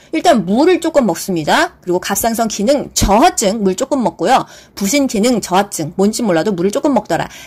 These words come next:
간심신갑부, 수분을 제한하는 질환 다섯 가지다. 이게 요양보호사에서는 엄청 중요한 파트예요. 수분을 제한해야 되는 질환, 간심신갑부, 간경화, 신부전,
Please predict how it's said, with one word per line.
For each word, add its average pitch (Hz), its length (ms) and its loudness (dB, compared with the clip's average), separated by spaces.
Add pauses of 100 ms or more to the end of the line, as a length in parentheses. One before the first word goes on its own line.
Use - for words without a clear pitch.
간심신갑부, 285 1400 2 (240)
수분을 339 360 -2
제한하는 226 1120 0
질환 226 340 2
다섯 196 240 -6
가지다. 165 380 0
이게 349 260 0
요양보호사에서는 190 800 2
엄청 339 300 -4
중요한 185 320 0
파트예요. 226 540 -2 (300)
수분을 339 380 4
제한해야 277 560 4
되는 247 260 -2
질환, 220 400 -2
간심신갑부, 208 1080 -2 (180)
간경화, 214 720 0
신부전, 262 640 0